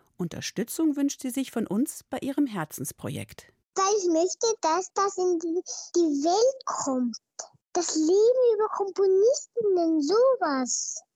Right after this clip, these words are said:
Speaker 1: Hemma ist aufgefallen, dass die meisten Leute nur männliche Komponisten kennen. Komponistinnen tauchen viel seltener auf. Die große Frage ist also,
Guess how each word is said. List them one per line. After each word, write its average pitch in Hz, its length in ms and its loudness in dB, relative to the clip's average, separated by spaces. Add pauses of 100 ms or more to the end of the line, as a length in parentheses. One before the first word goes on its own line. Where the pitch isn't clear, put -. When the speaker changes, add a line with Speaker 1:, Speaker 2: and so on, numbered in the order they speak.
(160)
Speaker 1:
Hemma 226 320 0
ist - 300 -8
aufgefallen, 254 720 0
dass 226 140 -6
die 202 120 -6
meisten 190 480 -2
Leute 202 360 -2
nur 233 180 0
männliche 220 500 0
Komponisten 175 680 -4
kennen. 160 380 -4 (420)
Komponistinnen 208 840 -4
tauchen 180 380 -6
viel 180 220 -6
seltener 196 520 -2
auf. 151 320 -6 (440)
Die - 100 -10
große 240 500 -6
Frage 202 420 -6
ist - 280 -6
also, 214 320 -2